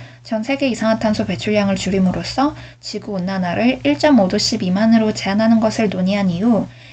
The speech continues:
기후변화를 완화하기 위한 많은 시도가 이루어지고 있습니다. 특히 석유화학 산업은 주요 씨오투 배출원으로 씨오투 저감을 이루고 지속 가능한 발전을 이루기 위해 친환경 씨투, 씨포 탄화수소 생산은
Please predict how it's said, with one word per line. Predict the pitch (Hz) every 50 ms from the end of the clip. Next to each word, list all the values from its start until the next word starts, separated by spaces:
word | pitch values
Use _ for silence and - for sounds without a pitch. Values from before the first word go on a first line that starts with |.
| - - -
기후변화를 | - - 226 240 233 226 202 202 202 202 208 208 208 - - -
완화하기 | 208 196 202 214 214 214 214 - 190
위한 | 185 190 226 262 269 247
많은 | 190 190 190 202 220 233
시도가 | - 302 294 - 285 285 294 285 277
이루어지고 | 240 202 190 196 208 202 - - - 240 214
있습니다. | 190 - - 202 185 175 170 - - 143 - - _ - _ _ _ _ _ _ _ _ _ _ _ _ _ _ _ _ _ _ - - - - - - - - - - -
특히 | - 320 - - - 302 294 285 285
석유화학 | 285 302 311 302 302 302 302 320 302 302 302
산업은 | - 254 254 240 240 233 233 226 220 220 214
주요 | - - 190 196 196 196
씨오투 | 196 - 277 294 285 - - 269
배출원으로 | - - - - - 214 190 170 160 143 - 220 214 175 123 - - - - 185 170
씨오투 | - - 311 330 330 330 - - 294
저감을 | - - 202 185 202 202 202 208 202 190
이루고 | 185 180 165 175 175 - 262 302 320 349 359 -
지속 | - - 226 226 269 -
가능한 | - 262 262 254 262 247 254 247
발전을 | 247 - 196 190 - - 208 208 202 - -
이루기 | 196 190 214 214 - 214 190
위해 | 180 175 175 185 208 190 - - - - - 160
친환경 | 175 - 311 311 320 320 320 320 302 294 294 302
씨투, | 302 - 311 311 - - - 294 285 285
씨포 | 285 - - 285 - - - 269 254 247
탄화수소 | - 277 285 285 285 285 - - - -
생산은 | - 262 262 254 240 208 220 254 254 208 190